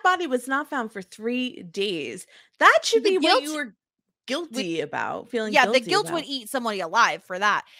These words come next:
Speaker 2: Also, this reminded me, because we do see Davy here, that it brought me back to episode one, where, 'cause now we, that we know who is who in this group, um, whose mom is who, Davy is the one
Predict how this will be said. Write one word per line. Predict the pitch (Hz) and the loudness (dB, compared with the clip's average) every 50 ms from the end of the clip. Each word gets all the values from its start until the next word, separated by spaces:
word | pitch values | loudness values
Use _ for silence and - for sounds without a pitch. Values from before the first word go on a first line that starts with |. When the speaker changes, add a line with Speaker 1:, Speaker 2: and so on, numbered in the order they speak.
| - - - | -20 -8 -2
Speaker 2:
Also, | - 311 381 370 - 311 262 247 | 0 2 2 2 0 -2 -2 -2
this | 214 311 392 - - - - | -2 -4 -6 -6 -8 -12 -8
reminded | 233 262 277 262 254 262 294 285 233 226 208 | -4 -4 -2 -2 -2 -4 -4 -6 -10 -12 -12
me, | 214 208 202 | -12 -12 -12
because | 196 196 - 247 240 - 208 | -12 -14 -14 -14 -14 -14 -14
we | 202 202 | -16 -14
do | 180 220 247 254 | -12 -10 -10 -10
see | 233 - 226 208 190 | -10 -12 -12 -14 -14
Davy | 170 175 196 202 214 202 196 190 190 | -12 -10 -10 -8 -8 -8 -10 -10 -8
here, | 170 190 185 180 180 | -6 -6 -4 -4 -2
that | 180 190 170 170 170 - - _ _ _ _ _ _ _ - | 0 0 2 2 0 -2 -6 _ _ _ _ _ _ _ -2
it | 240 240 _ _ _ _ 196 - _ - | -2 -2 _ _ _ _ -20 -20 _ -4
brought | 196 202 247 269 - 302 | 2 4 4 4 4 2
me | 302 269 | 2 4
back | 254 226 233 233 - | 4 4 4 4 0
to | - 254 - - | -4 -4 -2 -2
episode | 202 226 226 - - 214 196 180 | 0 0 -2 -2 -2 -4 -4 -6
one, | 175 180 208 240 240 233 214 202 202 185 | -4 -2 2 4 4 4 2 0 -2 -4
where, | 196 190 185 | -4 -4 -4
'cause | - 285 247 | -4 -2 2
now | 277 294 311 330 | 4 4 4 4
we, | 381 349 277 | 2 -2 2
that | 220 269 269 - | 4 4 4 4
we | 254 254 233 | 2 -4 -6
know | 214 208 202 202 208 214 208 208 - - | -4 0 2 2 2 2 0 -2 -4 -8
who | 240 240 233 233 226 | -8 -6 -6 -6 -4
is | 190 170 196 190 165 - - | -4 -4 -4 -4 -6 -10 -14
who | - - 208 196 190 202 214 233 240 247 254 - _ _ _ - | -10 -4 -2 0 0 0 -2 -4 -6 -6 -8 -12 _ _ _ -6
in | 247 254 247 | -4 -4 -2
this | 247 254 262 - | -2 -4 -4 -6
group, | - - 247 262 277 311 285 - - - _ _ _ - _ _ _ - 220 | -10 -8 -4 -2 -2 -2 -4 -6 -12 -20 _ _ _ -20 _ _ _ -2 -2
um, | 220 208 | -2 -2
whose | 226 240 262 247 196 190 | -2 -2 -2 -2 -2 -2
mom | 190 180 185 202 226 | -2 0 0 0 -2
is | 240 226 - | -2 -4 -4
who, | 277 294 269 269 269 277 277 - _ - - _ _ _ - | -4 -4 -2 -2 -4 -6 -8 -12 _ -20 -20 _ _ _ -10
Davy | 196 - 277 311 349 370 330 294 269 240 220 | -4 -2 0 2 2 2 0 -2 -4 -4 -4
is | 208 196 - | -4 -4 -4
the | - 208 | -6 -6
one | 190 190 190 175 170 170 170 170 | -4 -4 -4 -4 -4 -6 -8 -12